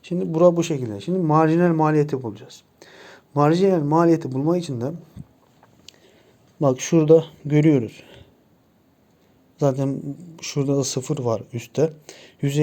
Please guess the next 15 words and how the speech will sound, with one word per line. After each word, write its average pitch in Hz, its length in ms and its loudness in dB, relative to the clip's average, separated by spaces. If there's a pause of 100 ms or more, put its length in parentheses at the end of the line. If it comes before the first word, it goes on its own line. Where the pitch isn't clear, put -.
(160)
yüz 147 360 -2
otuz 151 260 -2
eksi 131 300 -6
sıfır, 170 440 -4 (760)
yüz 143 160 -2
otuz. 131 460 -4 (240)
Üç 151 160 -8
yüz 151 120 -2
elli 151 300 2 (120)
eksi 127 300 -4
yüz 120 280 -8
otuz, 143 340 -10 (800)
iki - 200 -10
yüz 131 140 -2
yirmi. 127 360 -4